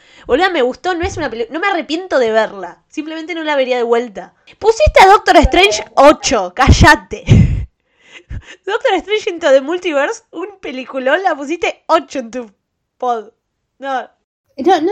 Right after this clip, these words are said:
Speaker 2: lo voy a decir porque ya lo dije en el episodio de Strange, que yo me, me gustó la película, Wanda, rompe todo, pero no voy a volver a verla.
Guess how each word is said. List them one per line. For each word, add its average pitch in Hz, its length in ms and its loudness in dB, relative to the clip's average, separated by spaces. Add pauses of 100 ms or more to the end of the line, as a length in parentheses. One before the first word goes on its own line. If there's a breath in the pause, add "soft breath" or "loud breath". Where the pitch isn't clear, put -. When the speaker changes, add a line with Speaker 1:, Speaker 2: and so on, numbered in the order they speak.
Speaker 2:
lo 415 60 -2
voy 415 120 0
a 403 80 -2
decir 311 260 -4
porque 302 180 -4
ya 311 120 -10
lo 277 80 -6
dije 294 200 -10
en 233 100 -8
el 202 60 -8
episodio 240 520 -10
de 185 120 -6
Strange, 220 500 -12 (120)
que 214 100 -12
yo 254 340 -14
me, 208 380 -12
me 214 260 -8
gustó 226 300 -10
la 302 140 -6
película, 220 440 -10
Wanda, 233 340 -6
rompe 202 360 -12
todo, 269 560 -6
pero 202 340 -10
no 247 420 -8 (380)
voy 247 260 -4
a 220 60 -6
volver 202 260 -4
a 208 80 -8
verla. 185 440 -10